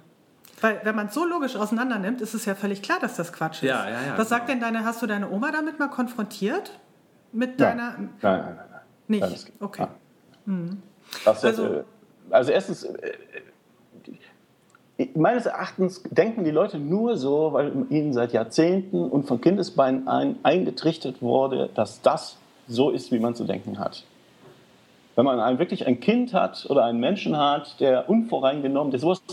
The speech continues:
Speaker 3: noch nie gehört hat, der also nicht religiös, äh, vorge-,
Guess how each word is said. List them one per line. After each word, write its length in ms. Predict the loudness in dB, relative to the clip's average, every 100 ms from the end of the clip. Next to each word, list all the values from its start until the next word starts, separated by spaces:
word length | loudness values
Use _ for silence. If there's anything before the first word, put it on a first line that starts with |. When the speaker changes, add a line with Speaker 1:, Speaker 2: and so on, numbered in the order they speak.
| -6
Speaker 3:
noch 160 | 2
nie 140 | 4 6
gehört 340 | 4 2 2
hat, 320 | 2 0 -4 -20 _ _ _ _
der 100 | 4
also 180 | 4 4
nicht 320 | 2 0 -2
religiös, 760 | 0 2 2 2 2 -2 -8 -4
äh, 360 | 0 2 0 0
vorge-, 580 | 4 4 4 0 0